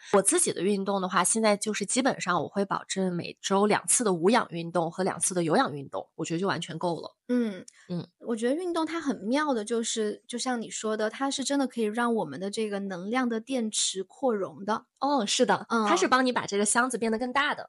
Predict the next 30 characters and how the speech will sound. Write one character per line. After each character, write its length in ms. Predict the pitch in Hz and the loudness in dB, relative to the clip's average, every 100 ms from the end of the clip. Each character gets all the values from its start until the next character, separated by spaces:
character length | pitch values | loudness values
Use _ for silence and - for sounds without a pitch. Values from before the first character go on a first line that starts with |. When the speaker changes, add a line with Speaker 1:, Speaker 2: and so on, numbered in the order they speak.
| _ | _
Speaker 2:
对， 320 | 254 220 202 208 | -2 0 -2 -2
就 140 | 311 | -2
如 160 | 262 320 | 0 2
果 160 | 247 | 2
说 340 | 240 269 277 269 | 4 2 2 -2
刚 140 | 269 269 | 0 2
刚 100 | 269 | 2
我 60 | |
们 120 | 208 | 0
讲 180 | 240 208 | -4 -4
到 140 | 226 226 | -2 -2
的 160 | 226 | -2
睡 280 | - 302 240 | -2 0 -2
眠、 400 | 202 196 202 233 | -2 -6 -4 -6
饮 240 | - 196 170 | -6 -8 -6
食， 320 | - - 196 | -4 -4 -6
它 140 | 240 | -8
可 100 | 285 220 | -4 -4
能 140 | 190 | -4
是 180 | - 233 | -6 -4
让 200 | 240 233 | -2 -2
你 80 | 202 | -4
把 220 | 190 151 | -6 -6
你 160 | 185 185 | -10 -14
这 100 | 202 | -12
个 100 | - | -8
电 220 | 254 226 | -6 -6
池 160 | - | -6
充 220 | 202 247 262 | -6 -4 -2
满， 140 | 254 | -4